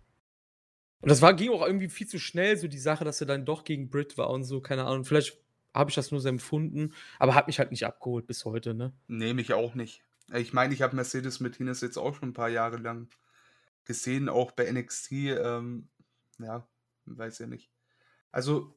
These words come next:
Speaker 2: mir ist es da auch relativ egal. Ich, ich würd auch echt gut mit einem Titelwechsel hier leben können, bin ich ehrlich. Ähm,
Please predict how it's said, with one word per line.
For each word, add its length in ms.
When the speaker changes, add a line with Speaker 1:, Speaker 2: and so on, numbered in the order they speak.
Speaker 2:
mir 200
ist 60
es 140
da 220
auch 260
relativ 460
egal. 600
Ich, 240
ich 260
würd 140
auch 300
echt 220
gut 160
mit 120
einem 180
Titelwechsel 520
hier 100
leben 220
können, 240
bin 140
ich 100
ehrlich. 380
Ähm, 520